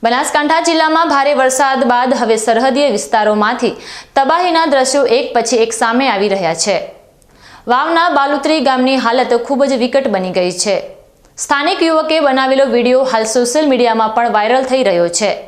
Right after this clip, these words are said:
જેમાં સમગ્ર પરિસ્થિતિ સ્પષ્ટ જોવા મળે છે. બનાસકાંઠામાં ભારે વરસાદે તબાહી મચાવી છે, જેમાં એક યુવકે વીડિયો બનાવ્યો, ત્યારે વીડિયોમાં સ્પષ્ટ જોવા મળે છે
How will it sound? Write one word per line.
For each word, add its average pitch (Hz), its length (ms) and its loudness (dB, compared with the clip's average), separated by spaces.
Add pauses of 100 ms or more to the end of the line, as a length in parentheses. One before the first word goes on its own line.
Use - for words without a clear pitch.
(580)
જેમાં 320 300 0
સમગ્ર 359 380 2
પરિસ્થિતિ 294 520 0
સ્પષ્ટ 285 380 -2
જોવા 233 300 2
મળે 185 280 0
છે. 190 220 -2 (1000)
બનાસકાંઠામાં 349 840 0
ભારે 277 260 0
વરસાદે 262 440 0
તબાહી 247 420 0
મચાવી 190 420 0
છે, 190 240 -2 (360)
જેમાં 233 360 0
એક 240 140 0
યુવકે 262 480 0
વીડિયો 240 320 2
બનાવ્યો, 220 460 0 (340)
ત્યારે 294 220 2
વીડિયોમાં 320 500 0
સ્પષ્ટ 294 420 -2
જોવા 254 280 2
મળે 208 260 0
છે 220 220 -2